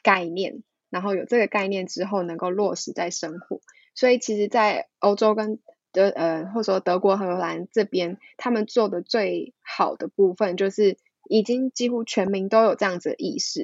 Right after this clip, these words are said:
了。所以他们的，嗯，不管是社会宣传或者是说社会教育，都在这一方面很强。那这样大家都有这个概念之后，就算只有，呃，全-，比，比如说只有百分之五十的人会愿意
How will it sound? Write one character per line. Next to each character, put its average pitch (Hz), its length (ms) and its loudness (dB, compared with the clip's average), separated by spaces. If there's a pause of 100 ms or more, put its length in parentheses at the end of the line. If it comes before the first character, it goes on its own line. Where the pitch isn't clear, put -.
了。 - 160 -14 (300)
所 226 180 2
以 233 180 6
他 233 140 -4
们 202 160 -2
的， 175 480 -4
嗯， 165 240 -6
不 226 100 0
管 202 160 4
是 214 120 0
社 214 180 4
会 208 160 2
宣 190 280 -2
传 - 280 -8
或 190 140 -4
者 170 80 -6
是 190 120 -8
说 180 180 -4
社 220 160 0
会 208 140 0
教 170 280 0
育， 147 220 -4 (300)
都 220 340 6 (140)
在 220 180 6
这 220 140 0
一 196 60 0
方 185 200 -6
面 185 160 -6
很 185 180 -10
强。 - 280 -12 (400)
那 233 160 2
这 233 180 2
样 220 160 0 (140)
大 220 160 6
家 214 140 6
都 233 120 6
有 208 140 4
这 208 80 -2
个 196 100 0
概 190 200 0
念 185 180 -4
之 - 180 -4
后， 190 300 -4 (160)
就 247 160 4
算 226 260 2
只 175 160 -4
有， 180 320 0 (280)
呃， 175 180 -4
全-， - 340 -4
比， - 80 -8 (100)
比 185 60 -4
如 185 120 0
说 202 180 -2
只 208 80 0
有 190 80 2
百 175 180 2
分 208 180 -4
之 240 200 0
五 175 160 2
十 - 180 -4
的 165 180 0
人 123 240 -2
会 220 140 0
愿 202 280 0
意 190 260 0